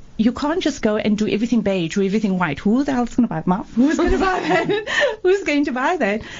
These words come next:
So, um, at the moment, at that time, um, the trend was denim. Denim came very much for, to the forefront, and then I started a denim line. And, um, what I did in that range sort of, um,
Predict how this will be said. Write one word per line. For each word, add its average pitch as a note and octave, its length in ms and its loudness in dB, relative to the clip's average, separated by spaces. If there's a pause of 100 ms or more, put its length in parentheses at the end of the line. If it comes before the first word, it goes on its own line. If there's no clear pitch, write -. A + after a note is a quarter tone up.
(200)
So, C#4+ 560 2
um, C4 260 2
at C#4 120 0
the D4 60 2
moment, C4 460 2
at A#3+ 220 -2
that B3+ 200 -4
time, A#3 520 0
um, G#3+ 180 0
the A3+ 80 2
trend D4 380 0
was A3+ 240 -2
denim. G3 300 0
Denim A3 340 2
came B3+ 180 0
very G#3 260 0
much G3 260 0
for, G3+ 160 -2
to G3+ 120 -4
the F#3+ 60 0
forefront, A#3+ 420 -2
and A3+ 100 0
then F#3 120 0
I F#3+ 60 0
started F#3 420 -4
a - 20 -8
denim F3+ 300 2
line. - 300 -2 (460)
And, A#3 540 2 (120)
um, A3 520 2 (280)
what G#3+ 260 2
I G#4 120 -2
did A#3 340 0
in A#3 260 2
that G3 320 -4
range F3 380 -2
sort B3+ 340 -2
of, - 420 -4 (220)
um, G#3 300 2